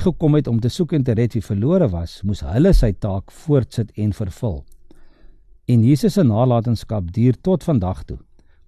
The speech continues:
omdat hy 'n ordentlike grondslag gelê het. Hy het twaalf mense opgelei om sy bediening voort te sit.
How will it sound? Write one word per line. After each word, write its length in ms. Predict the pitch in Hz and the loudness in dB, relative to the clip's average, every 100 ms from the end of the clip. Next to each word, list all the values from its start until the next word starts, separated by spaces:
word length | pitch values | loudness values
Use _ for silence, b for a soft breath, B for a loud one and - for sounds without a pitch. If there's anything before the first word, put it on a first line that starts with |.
| - | -2
omdat 260 | 123 127 | 0 2
hy 200 | 101 113 | 0 -2
'n 100 | 123 | -2
ordentlike 640 | 117 95 101 127 175 - 160 | -4 -2 -2 -2 -2 -4 -6
grondslag 800 | - 160 147 143 - 131 117 - | -4 -2 2 2 0 -4 -4 -4
gelê 320 | 95 92 80 | -4 -4 -6
het. 160 | 69 - | -10 -10
Hy 60 | 101 | -10
het 120 | - | -8
twaalf 320 | 214 247 190 | -2 0 0
mense 320 | 120 117 117 - | 0 0 -2 -4
opgelei 560 | 202 - - 104 80 - | -4 -2 -2 -2 -4 -8
om 120 | 104 | -8
sy 120 | 101 104 | -4 -4
bediening 440 | 101 104 113 107 | -2 0 0 -2
voort 280 | - 143 120 | 0 0 0
te 100 | 107 | -4
sit. 320 | - - | -8 -14